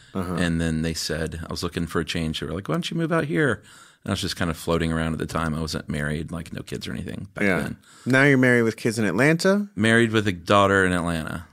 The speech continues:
Speaker 1: Nice.
Speaker 2: Yeah.
Speaker 1: What's it like living there?
Speaker 2: Uh, it's great. You ever been?
Speaker 1: No.
Speaker 2: You should
Speaker 1: Uh,
Speaker 2: come.
Speaker 1: I haven't been outside of the airport at all. I figure I'll
Speaker 2: Yeah.
Speaker 1: go for work one day, but yeah.
Speaker 2: Yeah, yeah, sure. A lot of stuff
Speaker 1: Yeah.
Speaker 2: going on there.
Speaker 1: Yeah. You,
Speaker 2: Uh,
Speaker 1: and that's,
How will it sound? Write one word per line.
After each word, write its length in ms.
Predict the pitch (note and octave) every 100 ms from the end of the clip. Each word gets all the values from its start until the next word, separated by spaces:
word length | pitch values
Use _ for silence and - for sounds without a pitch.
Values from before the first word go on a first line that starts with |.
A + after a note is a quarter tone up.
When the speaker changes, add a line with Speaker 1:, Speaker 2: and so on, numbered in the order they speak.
| -
Speaker 1:
Nice. 480 | F#2 F#2 D#2 - G2+
Speaker 2:
Yeah. 300 | F#2+ - -
Speaker 1:
What's 180 | A2 A#2
it 60 |
like 160 | A2 G#2+
living 260 | A2 A2
there? 460 | A2 A#2+ A2+ - F2 -
Speaker 2:
Uh, 320 | A2+ A2 G#2+ -
it's 140 | A#2
great. 320 | - F#3+ A#2+
You 100 | F2
ever 120 | G2+ G#2+
been? 300 | A2+ E3 G3+ - _ _ - _ _ _ _
Speaker 1:
No. 380 | A2+ G2+ F2 D2+ - _ _ _ -
Speaker 2:
You 60 | A#2+
should 140 | B2
Speaker 1:
Uh, 20 |
Speaker 2:
come. 320 | D3 D3 C#3+
Speaker 1:
I 60 | C#3
haven't 420 | D#3+ E3 F3 D3+ - _ - _
been 160 | B2 A#2+
outside 420 | A#2+ E2+ A2 G#2+
of 60 | G#2
the 160 | F2
airport 420 | F#2 G2 - F2+
at 60 | E2
all. 100 | E2
I 160 | D#2+ A2 G2+
figure 320 | - A#2+ A2
I'll 100 | G2
Speaker 2:
Yeah. 80 | F2
Speaker 1:
go 80 | F#2
for 160 | -
work 260 | E2+ F2+ E2+
one 220 | D#2+ D#2
day, 240 | D2 C2+ D#2 -
but 200 | D#2 D#2
yeah. 80 | F#2+
Speaker 2:
Yeah, 60 |
yeah, 200 | F2+ D2
sure. 280 | - - E2+ -
A 20 |
lot 100 | E2
of 60 | E2+
stuff 180 | G2 D#2
Speaker 1:
Yeah. 40 |
Speaker 2:
going 180 | D#2+ D#2+
on 100 | -
there. 180 | - - _ _ _
Speaker 1:
Yeah. 300 | G#2 A2 F2 - _ _
You, 220 | G2+ G#2 G#2+
Speaker 2:
Uh, 40 | F#2+
Speaker 1:
and 300 | G2+ G2+ G#2
that's, 420 | - G2 F#2+ -